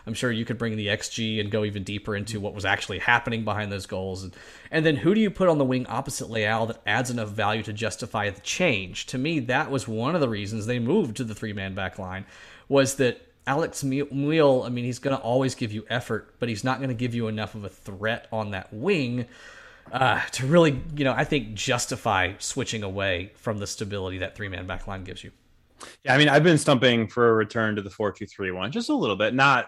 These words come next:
Speaker 2: not necessarily because I think anything is wrong with the three-man back line, but just because I prefer it. <laughs> Um,
Speaker 1: Mm-hmm.
Speaker 2: I, I think the third center back is, isn't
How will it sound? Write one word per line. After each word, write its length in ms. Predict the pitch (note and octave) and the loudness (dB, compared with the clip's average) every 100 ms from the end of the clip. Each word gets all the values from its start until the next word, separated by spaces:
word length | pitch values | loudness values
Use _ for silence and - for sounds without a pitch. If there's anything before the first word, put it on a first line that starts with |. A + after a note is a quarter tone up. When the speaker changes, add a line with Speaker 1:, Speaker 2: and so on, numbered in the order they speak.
| B2 | 0
Speaker 2:
not 180 | C3 B2 | 0 0
necessarily 480 | A#2+ - B2 A#2 | -6 -4 -2 0
because 260 | A2+ A#2 G#2+ | -2 -8 -8
I 60 | G#2 | -6
think 300 | - G#2+ _ B2 | -4 -6 _ -4
anything 320 | A2+ A2+ G#2+ | -4 -2 -4
is 160 | G2+ | -6
wrong 560 | G2+ A2+ A2+ A2+ G#2+ G2+ _ A2 | -2 2 4 2 0 -6 _ -10
with 160 | F#2+ | -8
the 80 | G2 | -8
three-man 480 | - A2+ G#2+ G2+ F#2+ | 2 4 4 4 2
back 240 | F#2+ - | 2 2
line, 240 | F#2+ G2 F#2+ | -2 -2 -4
but 100 | F#2 | -6
just 160 | F2 | -8
because 240 | G#2+ G2+ F2 | -4 -4 -2
I 80 | |
prefer 460 | E2+ - F2+ F#2 F#2+ | -6 -8 -8 -2 0
it. 180 | F#3 - | 0 -4
<laughs> 60 | - D3+ G#3 F#3 | -2 4 6 6
Um, 160 | B2+ | 4
Speaker 1:
Mm-hmm. 340 | - - G#2+ A2 - | 2 -6 -6 -6 2
Speaker 2:
I, 240 | F3 F3+ | 4 6
I 40 | F3 | 6
think 200 | A#3 G3 | 8 8
the 100 | F3 | 6
third 300 | - F3 D#3 | 8 6 8
center 240 | D3 C#3+ | 6 8
back 320 | C#3 C3 B2+ - - | 8 6 4 -4 0
is, 340 | C#3 B2+ A#2 B2+ | 4 4 2 2
isn't 260 | D#3 G#3 | 4 4